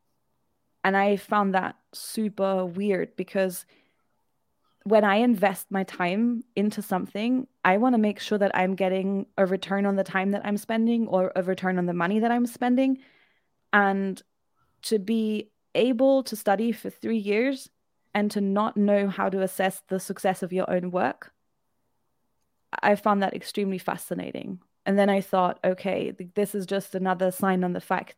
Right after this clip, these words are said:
that I would rather work with somebody who's got the light on up here, who can say, 'Okay, I'm gonna try A, B, C, and here's how, how I'm gonna check if it's working or not. And if it's not, I'm gonna try D, E, F, and here's how I'm gonna check if that's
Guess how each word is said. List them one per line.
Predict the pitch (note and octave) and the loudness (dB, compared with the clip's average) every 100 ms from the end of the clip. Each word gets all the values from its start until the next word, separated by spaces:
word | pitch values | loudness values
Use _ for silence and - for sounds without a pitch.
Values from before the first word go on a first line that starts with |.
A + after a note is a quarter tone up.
| - | -6
that | F3 G#3+ - _ - - | -6 -6 -16 _ -6 4
I | G#3 | 6
would | G3+ F#3 | 6 6
rather | G3 F#3 | 6 6
work | F3+ F3+ - | 2 0 -2
with | F#3 | -8
somebody | - F3+ F3+ F3+ F#3+ G3 | -2 -2 -2 -4 -2 -2
who's | F3+ G3+ F#3 - | 0 -2 -2 -2
got | F#3+ F#3 - _ _ _ _ _ _ | 0 0 -2 _ _ _ _ _ _
the | F#3 G3 | -2 4
light | G#3+ G#3+ | 6 4
on | - G3 F#3 G3 _ _ - | 4 2 2 -4 _ _ -6
up | F#3+ | -6
here, | - C4+ A3+ A3+ A#3 _ _ _ | -4 -2 0 0 -4 _ _ _
who | - | -6
can | G#3+ G3+ | -4 -4
say, | G3 G#3+ F#3+ | -2 2 2
'Okay, | G#3 - F#3 - - | 0 0 0 0 0
I'm | G#3+ | 4
gonna | C4 | 4
try | C4 G#3+ F#3 F3+ - | 4 2 2 2 0
A, | A3 A3+ | 2 2
B, | F#3 G3+ G3 | 0 -4 -4
C, | - - C3 G#3 - _ _ | -6 -8 -6 -8 -12 _ _
and | G3 G3 | -2 0
here's | C4 C4+ | 2 2
how, | A3 A3 | 4 4
how | G#3+ A3+ | 4 4
I'm | G#3 | 2
gonna | G3 | -2
check | - F#3+ | -2 -4
if | F#3 | -4
it's | F3+ F#3+ | -8 -4
working | F3+ - F3 | -4 -2 -2
or | E3+ | -2
not. | E3+ F#2+ - _ _ - | -2 -4 -6 _ _ -4
And | G3+ G3+ | -2 0
if | A#3 | 0
it's | A#3 | 0
not, | G3+ G3 | 2 0
I'm | G3 G3 | 0 -2
gonna | G3 F#3 | 0 -2
try | F#3 - G3 F3+ F3+ | -4 -2 0 0 -2
D, | F3 G#3 G#3 | -2 -4 -4
E, | G3+ G3 - | -4 -4 -2
F, | F3 G3 - | -2 -4 -4
and | F#3+ | -4
here's | F#3 G#3 F#3+ | 0 -2 -2
how | F#3+ | 0
I'm | F3+ | 0
gonna | F#3 F3 | 0 -4
check | - F3+ | -4 -8
if | E3 | -6
that's | - - | -10 -10